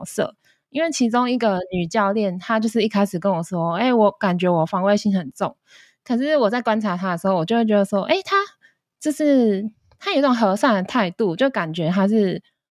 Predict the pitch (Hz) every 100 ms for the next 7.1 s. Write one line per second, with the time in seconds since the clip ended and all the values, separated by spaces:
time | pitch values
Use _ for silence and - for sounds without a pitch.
0 | _ _ - 320 180 - 247 196 196 196
1 | - 175 214 180 180 165 185 - 208 123
2 | 170 202 214 208 226 247 247 208 175 -
3 | 262 196 240 196 160 170 151 165 202 160
4 | 170 226 - - - 202 - _ _ _
5 | _ _ - 262 294 302 285 233 202 226
6 | 208 208 196 208 196 202 208 180 185 202